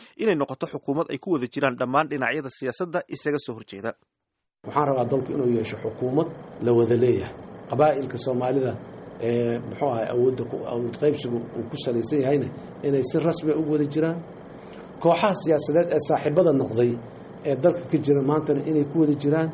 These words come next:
Speaker 2: Markaan saas leenahay, Prime Ministerka iyo madaxweynaha iyo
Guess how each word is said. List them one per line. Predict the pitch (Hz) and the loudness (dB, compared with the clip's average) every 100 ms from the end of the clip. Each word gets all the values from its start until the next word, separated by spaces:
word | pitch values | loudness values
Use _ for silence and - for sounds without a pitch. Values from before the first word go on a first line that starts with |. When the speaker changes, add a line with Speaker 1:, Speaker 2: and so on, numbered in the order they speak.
| - | -6
Speaker 2:
Markaan | 135 151 151 143 | -2 0 2 2
saas | - 165 - | 2 0 2
leenahay, | 151 147 135 127 170 180 - - - - - - | 2 4 4 2 0 -2 -10 -16 -18 -18 -18 -16
Prime | - 147 151 | -2 2 4
Ministerka | 143 139 131 - 117 - - - - | 4 2 -4 -4 -4 -4 -8 -16 -12
iyo | 113 107 104 | -8 -4 -2
madaxweynaha | 110 117 123 123 131 135 113 - - - - | -2 -2 0 2 2 2 -2 -6 -12 -16 -12
iyo | 110 107 107 | -6 -4 -4